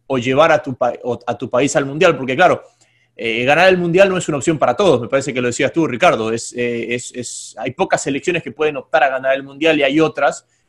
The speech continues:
como El Salvador, como Ecuador, como Egipto, que el logro es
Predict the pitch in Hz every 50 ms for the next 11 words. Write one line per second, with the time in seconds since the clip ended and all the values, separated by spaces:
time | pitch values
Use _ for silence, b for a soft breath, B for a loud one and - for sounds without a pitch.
0 | _ _ - 104 107 110 - - 113 113 113 123 143 160 165 160 - - 107 107
1 | 104 - 117 117 123 143 156 165 160 160 123 113 113 113 113 113 110 - - 151
2 | 147 - _ - 170 165 165 b b b b b b b _ _ - 123 117 117
3 | 117 113 110 113 - 127 123 127 131 156 180 170 170 151 143 143 160 180 175 -
4 | - _